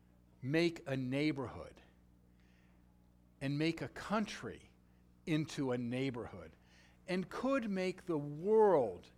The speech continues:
into a neighborhood. When we practice these three virtues, we do create a neighborhood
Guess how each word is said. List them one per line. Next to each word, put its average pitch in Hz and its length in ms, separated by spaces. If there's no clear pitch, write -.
into 139 480
a 123 40
neighborhood. 113 720
When 170 220
we 208 280
practice - 640
these 139 360
three 156 420
virtues, 127 720
we 214 120
do 190 440
create 143 400
a 135 40
neighborhood 131 680